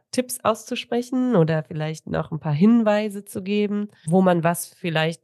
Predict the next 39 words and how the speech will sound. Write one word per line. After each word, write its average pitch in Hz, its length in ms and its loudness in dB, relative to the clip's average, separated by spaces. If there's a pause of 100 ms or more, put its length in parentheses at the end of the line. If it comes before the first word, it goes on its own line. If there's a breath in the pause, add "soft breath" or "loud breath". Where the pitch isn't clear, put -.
(140)
noch 165 280 -2
mal 151 420 0 (280 soft breath)
genauer 170 840 2 (220)
erfährt 202 680 2
oder 160 280 2
wo 160 80 -4
du 165 80 -4
jetzt 160 160 -4
sagen 165 300 0
würdest, 165 220 -4
weil 156 120 0
wenn 156 140 0
da 156 100 -4
nachher 160 300 0
so 156 60 0
eine 156 120 0
Linkliste 175 720 0
steht, 175 440 -4
das 156 80 -14
ist - 60 -4
ja 160 140 2
auch 151 60 -2
manchmal 156 240 -2
so 151 100 -4
ein 160 60 -2
bisschen 156 260 -4 (340 loud breath)
überfordernd, 190 800 2
wo 170 80 -6
du 165 100 -6
sagst, 165 380 -4
da 185 420 0
auf, 170 180 -10
vielleicht 165 260 -2
auf 139 100 -10
jeden 160 180 -4
Fall 190 200 0
mal 190 160 2
reingucken 180 1000 -2
oder 151 360 2